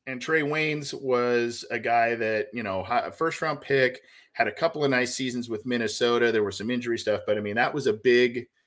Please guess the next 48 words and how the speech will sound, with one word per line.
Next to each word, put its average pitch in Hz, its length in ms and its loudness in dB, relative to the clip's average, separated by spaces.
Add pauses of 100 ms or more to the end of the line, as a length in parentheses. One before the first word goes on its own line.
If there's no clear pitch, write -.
(120)
that 175 160 6
was 185 200 6
kind 170 200 6
of 147 80 2
one 147 120 2
of 139 60 2
the, 123 240 2
that, 143 180 2
that 156 140 4
was, 160 180 -6
he 180 260 2
and 175 100 4
D 170 120 0
J 143 160 4
Reader 127 280 2
were 107 120 -2
the 104 80 -4
start 120 480 2
of 107 100 -14
the 107 100 -4
big 123 320 4
free 120 280 0
agency 113 340 -4
forays 107 580 2
in 123 240 -6
outside 120 440 0
free 104 200 -2
agency 98 300 -8
for 95 120 -14
the 95 60 -12
Bengals. 95 400 -14 (440)
Unfortunately, 143 800 8
Trey 127 240 2
Waynes, 123 640 0
to 123 120 -2
the 110 80 -2
chagrin 117 380 -4
of 107 140 -4
many, 107 340 0
did 107 160 -2
not, 110 340 0
uh, 107 140 -6
materialize, 104 840 0
but - 160 -14
there 110 100 -4
was 110 160 -8
a - 40 -12
player 123 640 0